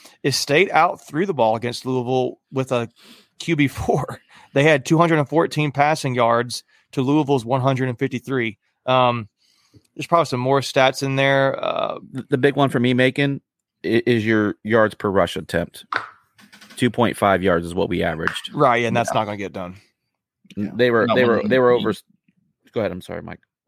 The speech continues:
Speaker 3: Yeah, no, not, I was just gonna say, not when you're on that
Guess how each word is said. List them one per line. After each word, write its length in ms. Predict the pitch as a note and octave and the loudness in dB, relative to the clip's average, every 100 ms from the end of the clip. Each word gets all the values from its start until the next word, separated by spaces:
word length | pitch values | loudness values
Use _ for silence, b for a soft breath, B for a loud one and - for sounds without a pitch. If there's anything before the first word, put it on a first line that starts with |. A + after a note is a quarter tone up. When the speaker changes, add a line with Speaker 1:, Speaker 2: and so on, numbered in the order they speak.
| _ - | _ -6
Speaker 3:
Yeah, 380 | C3+ A#2 - A2+ | 2 2 0 -2
no, 280 | A2 G#2+ | 2 2
not, 200 | A2+ A#2+ | 2 2
I 60 | A2 | 2
was 100 | C#3+ | -2
just 140 | - - | -4 -8
gonna 100 | A2 | -6
say, 140 | G#2+ | -4
not 200 | F#2 G#2+ | 0 0
when 160 | E2+ A2 | 2 2
you're 240 | A2 G2+ G#2 | 2 2 2
on 240 | A2 F3 | 2 4
that 340 | A2 A2+ A#2 | 2 2 -2